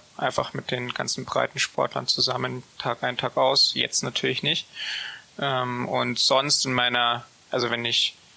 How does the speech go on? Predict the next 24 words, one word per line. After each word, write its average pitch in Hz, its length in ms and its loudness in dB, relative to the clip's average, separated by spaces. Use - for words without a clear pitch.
so - 180 4
ein 120 100 -4
bisschen 127 220 0
Freizeit 131 480 0
hab 131 160 0
und 123 160 -4
vom 123 160 -6
Trainingsplan 127 560 -2
es - 220 2
hergibt, 139 400 -2
dann 120 100 -4
gehe 120 80 -2
ich 117 140 0
auch - 100 -2
ab 120 140 -2
und 123 100 -4
zu - 140 0
mal 120 160 0
am 113 80 -4
Fels, 117 440 0
also 120 240 0
draußen 123 480 0
klettern, 120 440 -4
genau. 127 240 -10